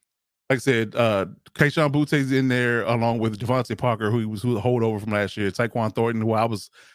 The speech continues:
high on in the later rounds. Bill picked him up in the second, who was a burner at six-foot-three and a half, four two forty.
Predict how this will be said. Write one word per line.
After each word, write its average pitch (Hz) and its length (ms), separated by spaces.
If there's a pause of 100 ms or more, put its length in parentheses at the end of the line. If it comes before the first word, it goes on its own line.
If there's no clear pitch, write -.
high 131 260
on 117 300
in 117 160
the 117 100
later 123 220
rounds. 107 360
Bill 120 180
picked 123 180
him 120 60
up 107 100
in 98 60
the 87 40
second, 120 320
who 101 40
was 101 100
a 95 60
burner 98 440 (460)
at 104 140
six-foot-three 117 1160
and 104 100
a - 20
half, 113 360
four - 340
two 110 160
forty. 113 380